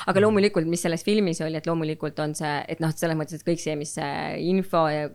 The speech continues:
Speaker 1: kogu meie andmete tarbimine, no see on nagu teine teema, mina ei pea sellel teemal selles mõttes rääkima, ma nõustun, aga selle Instagrami või nagu sotsiaalmeediaga, ma arvan, on jällegi see enese nagu teadlik, kuidas sa, kuidas sa kasutad seda.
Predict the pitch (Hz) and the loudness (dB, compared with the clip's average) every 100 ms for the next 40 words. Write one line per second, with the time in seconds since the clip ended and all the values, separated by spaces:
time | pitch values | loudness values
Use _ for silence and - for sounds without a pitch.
0 | - 160 156 147 147 143 170 190 165 - | -6 -4 -4 -4 -4 0 2 4 2 0
1 | 160 151 156 175 202 175 151 147 151 147 | 0 0 -2 0 0 0 0 -2 -4 -4
2 | 160 165 147 147 147 160 160 151 156 - | -4 -4 -2 -4 -4 -2 0 -2 -4 -6
3 | 170 165 160 160 151 147 151 160 160 175 | -4 0 0 0 -2 -2 -6 -4 -6 -2
4 | 220 240 170 156 170 233 254 160 - - | 0 0 -2 -4 -2 -2 -2 -6 -6 -12
5 | - - 170 175 170 208 240 214 165 151 | -8 -4 -2 0 0 0 0 0 0 -2
6 | 151 151 - - 202 208 170 151 165 160 | -4 -6 -8 -2 2 2 2 -2 -4 -4
7 | 165 170 160 160 160 - 180 196 180 160 | -2 0 0 -2 -4 -2 0 2 0 -4
8 | 156 165 165 160 156 147 - - - - | -6 -4 -2 -2 -2 -4 -8 -20 -18 -4
9 | 190 226 208 151 156 156 156 156 170 165 | 0 2 2 0 0 -4 -4 -6 -4 -2
10 | 160 156 233 240 180 165 - 220 208 - | -2 -2 0 0 0 -6 -4 -4 -4 -6
11 | 180 233 226 226 339 247 - 156 - 151 | -6 -4 -6 -4 -4 -4 -6 -10 -6 -6
12 | 160 | -6